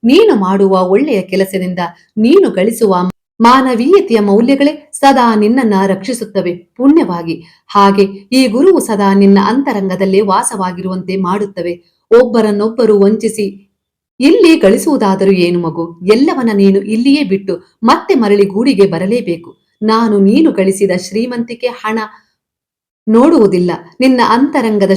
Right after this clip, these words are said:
ಶುದ್ಧತೆ, ನೀನು ಜೀವಿಸಿದ ರೀತಿ ನೀತಿಯ ಕರ್ಮವನ್ನ ಮಾತ್ರ ನೋಡಿ ಫಲ ಕೊಡುವ ಫಲದಾತನಾಗಿರುವೆ ಮಗು. ಹುಡುಕಬೇಡ ನನ್ನನ್ನ ಎಲ್ಲ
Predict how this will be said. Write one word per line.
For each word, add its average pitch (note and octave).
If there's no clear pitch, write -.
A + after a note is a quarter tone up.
ಶುದ್ಧತೆ, A#3+
ನೀನು D4
ಜೀವಿಸಿದ A3+
ರೀತಿ C4
ನೀತಿಯ A3+
ಕರ್ಮವನ್ನ A#3+
ಮಾತ್ರ D#4+
ನೋಡಿ G3+
ಫಲ G#3
ಕೊಡುವ B3+
ಫಲದಾತನಾಗಿರುವೆ F#3+
ಮಗು. E3
ಹುಡುಕಬೇಡ -
ನನ್ನನ್ನ G3
ಎಲ್ಲ D#4